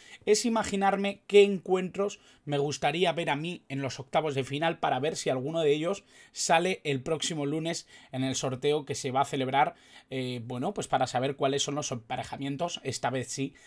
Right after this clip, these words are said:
los oficiales de la Champions League dos mil veintitrés dos mil veinticuatro. Ya tenemos el bombo uno y el bombo dos, ya sabéis, primeros de grupo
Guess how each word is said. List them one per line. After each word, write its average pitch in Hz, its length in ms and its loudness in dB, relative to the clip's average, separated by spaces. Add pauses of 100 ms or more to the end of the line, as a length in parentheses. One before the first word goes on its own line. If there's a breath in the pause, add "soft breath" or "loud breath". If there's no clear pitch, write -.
(180 loud breath)
los 135 240 -2
oficiales 135 540 -4
de 127 100 -6
la 120 140 -6
Champions 131 440 -4
League 135 220 -4
dos 123 280 -10
mil 135 160 -2
veintitrés 127 560 -6
dos 127 280 -6
mil 127 160 -4
veinticuatro. 110 600 -14 (340 loud breath)
Ya 170 200 4
tenemos 240 460 2
el 170 100 -2
bombo 160 280 -2
uno 175 220 -4
y 156 100 -2
el 127 80 -2
bombo 123 300 -6
dos, 175 240 0
ya 135 140 -2
sabéis, 147 460 -2
primeros 139 460 0
de 127 80 -2
grupo 143 400 -2